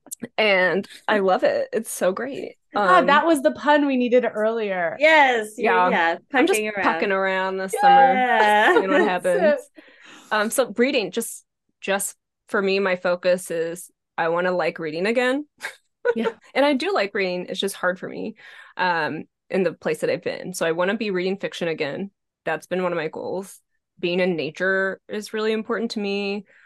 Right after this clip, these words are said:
Speaker 1: Relationships are where I get all my inspiration. So just spending time enjoying friends and family and giving, I just needed to give myself space to not have a goal.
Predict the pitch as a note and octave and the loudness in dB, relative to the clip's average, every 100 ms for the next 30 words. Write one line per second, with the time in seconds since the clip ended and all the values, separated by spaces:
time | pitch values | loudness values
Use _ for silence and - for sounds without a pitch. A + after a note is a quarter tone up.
0 | _ _ _ _ _ G3+ F#3 G#3+ G3+ G3 | _ _ _ _ _ -2 0 -2 -4 -4
1 | - - - - _ F#3 E3+ E3+ E3+ E3+ | -4 -6 -12 -20 _ -2 0 0 0 -2
2 | - _ _ _ - C4+ D4 D#3+ F#3 F3 | -4 _ _ _ -2 0 0 -2 -4 -6
3 | - - F3 F#3 F#3+ F#3+ F#3 - - - | -8 -6 -6 -6 -8 -8 -8 -10 -14 -10
4 | - F3+ G#3+ A#3 A3+ A3+ A3 F#3 E3 E3+ | -4 -2 0 -2 -2 -2 -2 -2 -6 -6
5 | E3+ E3+ D#3+ E3 E3+ D3+ D#3+ E3+ - - | -4 -2 -4 -6 -6 -6 -6 -8 -12 -16
6 | E3+ F3+ F#3 F3 E3+ E3+ F3+ _ _ _ | -4 -2 0 -2 -2 -6 _ _ _ _
7 | _ E3+ D#3+ D3+ D#3 - _ _ _ _ | _ -4 -2 -4 -8 -12 _ _ _ _
8 | _ _ G3 F#3 E3 E3+ F3 E3+ - _ | _ _ -12 -4 -2 -2 -2 -6 -12 _
9 | _ _ _ _ G3+ A#3+ B3+ C4 A#3+ A3 | _ _ _ _ -6 -2 -2 -2 -2 -2
10 | G3+ G#3 F#3+ F#3 - E3 F3+ - - G3 | -2 -2 -6 -6 -2 -2 -2 -6 -6 -6
11 | E3 D3+ F3 D#3+ D#3+ F#2 F#2 G#3 | -2 -4 -4 -6 -6 -6 -6 -8